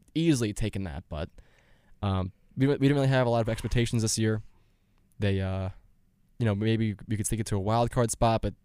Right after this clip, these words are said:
next year we have some ex-, expectations. We wanna, this is a, this is a very good run, but I wanna,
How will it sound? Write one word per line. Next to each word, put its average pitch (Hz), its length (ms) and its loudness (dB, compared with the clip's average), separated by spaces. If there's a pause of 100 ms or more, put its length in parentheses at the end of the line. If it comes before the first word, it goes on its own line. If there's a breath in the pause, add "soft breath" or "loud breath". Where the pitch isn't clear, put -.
(560)
next 131 360 2
year 131 340 4 (240)
we 127 240 4
have 123 200 4
some 117 120 -2
ex-, - 120 -6 (100)
expectations. - 680 -4
We 113 60 0
wanna, 113 360 2 (760)
this 131 80 -2
is 147 80 2
a, - 20 6
this 160 220 4
is 170 60 2
a 151 40 4
very 151 220 6
good 139 160 4
run, 135 280 4
but 110 100 0
I 120 100 4
wanna, 120 360 2